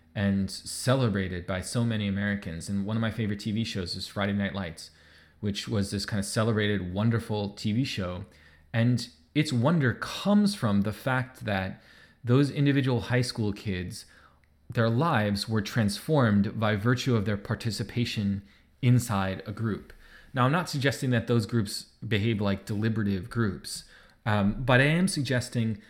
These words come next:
that the coach's responsibility was in part to set up group processes that would be transformative for both the individual and, and the group. And the coach in Friday Night Lights,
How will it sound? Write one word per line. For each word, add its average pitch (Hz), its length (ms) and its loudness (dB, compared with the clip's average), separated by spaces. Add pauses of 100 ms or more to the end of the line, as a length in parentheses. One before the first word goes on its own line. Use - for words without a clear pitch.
(200)
that 113 260 -2
the 123 80 0
coach's 113 760 0
responsibility 110 920 -2
was 107 260 -2
in 110 160 -2
part 110 460 -2
to - 80 -6
set - 460 -2
up 135 320 -6 (500)
group 139 420 4
processes 120 800 -4
that 101 180 -4
would 107 140 -2
be 107 100 -2
transformative 113 800 2
for - 160 -4
both 113 400 0
the 147 180 -2
individual 120 720 0
and, 107 460 -4 (480)
and 101 160 4
the 101 40 6
group. 123 300 0 (320)
And 104 320 6
the 104 220 -4
coach 127 400 4
in 101 140 2
Friday 98 300 0
Night 92 200 -4
Lights, 107 400 0